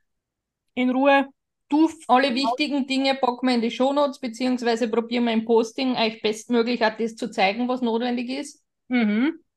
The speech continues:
Speaker 2: Und wir freuen uns, wenn ihr uns ein bisschen Feedback gebt, ob sowas funktioniert, dass ihr euch das vorstellen könnt, wenn wir das auf der Tonspur einfach machen.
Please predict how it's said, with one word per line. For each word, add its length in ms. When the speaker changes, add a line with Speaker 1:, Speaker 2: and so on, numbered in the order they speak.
Speaker 2:
Und 100
wir 160
freuen 280
uns, 180
wenn 180
ihr 80
uns 120
ein 80
bisschen 260
Feedback 440
gebt, 280
ob 160
sowas 440
funktioniert, 680
dass 240
ihr 100
euch 140
das 140
vorstellen 460
könnt, 260
wenn 120
wir 100
das 160
auf 120
der 160
Tonspur 480
einfach 260
machen. 380